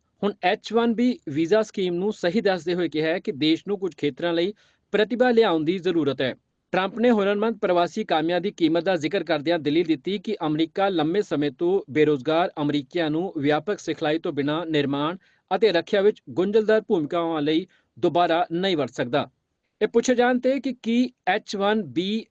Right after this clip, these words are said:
ਵੀਜ਼ਾ ਪਾਬੰਦੀਆਂ ਪ੍ਰਸ਼ਾਸਨ ਲਈ ਇੱਕ ਵੱਡੀ ਤਰਜੀਹ ਨਹੀਂ ਹੋਣਗੀਆਂ, ਤਾਂ ਟਰੰਪ ਨੇ ਕਿਹਾ ਕਿ ਅਮਰੀਕਾ ਨੂੰ ਦੁਨੀਆ ਭਰ ਦੇ ਪ੍ਰਤਿਭਾਸ਼ਾਲੀ ਲੋਕਾਂ ਨੂੰ ਲਿਆਉਣ ਦੀ ਜ਼ਰੂਰਤ ਹੈ। ਜਦੋਂ ਟਰੰਪ ਤੋਂ ਇਹ ਸਵਾਲ ਕੀਤਾ ਗਿਆ ਕਿ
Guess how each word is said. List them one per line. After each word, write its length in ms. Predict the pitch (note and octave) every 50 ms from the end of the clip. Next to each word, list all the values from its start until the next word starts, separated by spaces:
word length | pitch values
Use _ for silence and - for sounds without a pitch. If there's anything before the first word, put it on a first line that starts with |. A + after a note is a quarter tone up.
| _
ਵੀਜ਼ਾ 420 | D#3 B2 C3 E3+ F3 D#3 G#3 A3+ A3+
ਪਾਬੰਦੀਆਂ 500 | - F3+ D#3+ D3+ D#3 D#3+ D#3+ F#3 G#3 G#3
ਪ੍ਰਸ਼ਾਸਨ 500 | E3+ F#3 E3 - E3+ D3+ D3 - G3 F#3
ਲਈ 140 | G3 G3 F#3
ਇੱਕ 220 | F#3 G3 - -
ਵੱਡੀ 320 | C#3+ D3+ D3 C#3+ F#3 G3+
ਤਰਜੀਹ 420 | G3+ - F3+ D#3 C#3 D#3+ F3+ F3+ D3
ਨਹੀਂ 220 | C#3+ D#3 G3 A3+
ਹੋਣਗੀਆਂ, 420 | G3 G3 F#3+ F3+ E3+ F3 F#3 G#3+ B3 - _ _ _ _ _
ਤਾਂ 100 | - G3
ਟਰੰਪ 360 | F3 _ - G3+ A3 A3+ -
ਨੇ 100 | A3+ A#3
ਕਿਹਾ 260 | A3 G#3 G#3 A3+ B3
ਕਿ 120 | A#3+ C4 B3 - F3
ਅਮਰੀਕਾ 380 | E3 E3+ F3+ F3 - G#3+ G#3
ਨੂੰ 220 | G#3 G#3+ A3+ A3 D#3
ਦੁਨੀਆ 260 | D#3 E3 F3 G3 A3
ਭਰ 240 | G#3 - F#3 D#3+ D3+
ਦੇ 160 | D3 F3+ G3
ਪ੍ਰਤਿਭਾਸ਼ਾਲੀ 720 | G3+ - F3+ E3 D3+ E3+ E3 E3 D3+ - D#3 D3+ E3+ G3+
ਲੋਕਾਂ 340 | F3+ D3+ D3+ C#3 - E3+ E3+
ਨੂੰ 180 | E3+ F3+ F3+ F3
ਲਿਆਉਣ 280 | F3 F3 D#3 C#3+ D3+
ਦੀ 220 | D3 C#3 C#3 C#3 C#3+ C#3+
ਜ਼ਰੂਰਤ 420 | C#3 F3 D#3+ D#3+ C#3+ C3 B2 B2
ਹੈ। 140 | C3+ B2+ - - _ _ _ _ _ -
ਜਦੋਂ 200 | G#3 A3 C4 B3+
ਟਰੰਪ 300 | B3+ A#3+ A#3+ B3+ B3 -
ਤੋਂ 200 | C#4+ C4+ C4 - -
ਇਹ 100 | A3 A#3
ਸਵਾਲ 340 | A#3 - F3 E3 F3 G#3 A3+
ਕੀਤਾ 260 | - A3 - G#3 G3
ਗਿਆ 240 | F#3 F3 F3+ F#3+ G#3+
ਕਿ 160 | G3+ A3+ G#3+